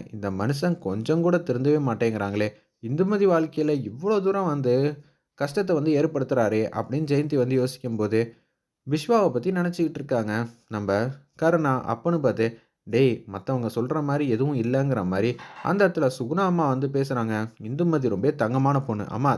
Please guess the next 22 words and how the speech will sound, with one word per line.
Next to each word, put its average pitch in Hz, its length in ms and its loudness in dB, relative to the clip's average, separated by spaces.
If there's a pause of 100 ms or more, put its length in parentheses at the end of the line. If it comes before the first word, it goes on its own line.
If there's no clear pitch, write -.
(120)
தேவையில்லாம 156 520 2
வந்து 147 220 -2
எப்படிம்மா 135 400 0 (460)
எது 165 240 0
சரி 196 220 2
எது 175 200 2
தப்புன்னு 160 380 -2
பேச 151 260 -2
வந்துட்ட? 127 300 0 (560)
அப்பாவே 180 500 2
இப்ப 135 200 -2
எங்க 147 220 0
இருக்காருன்னு 139 480 0
இப்பதான் 170 320 0
எனக்கு 139 180 0
தெரிஞ்சிச்சு. 143 460 0
அப்படி - 300 -2
இருக்கிற 165 260 2
சூழ்நிலையில 147 560 0 (400)
என்னால 214 380 0
இந்த 175 160 0
விஷயத்த 156 360 -2